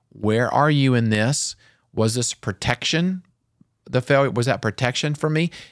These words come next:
Am I not supposed to be going? Like, I remember trying out for, um, football.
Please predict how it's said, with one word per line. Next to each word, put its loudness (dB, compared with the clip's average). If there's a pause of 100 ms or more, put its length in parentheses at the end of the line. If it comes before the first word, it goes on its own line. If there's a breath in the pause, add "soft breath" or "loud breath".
(140 loud breath)
Am 2
I 4
not 0
supposed -2
to -4
be 0
going? -2 (160 loud breath)
Like, -2
I 4
remember 2
trying 0
out 0
for, -4
um, 0
football. 0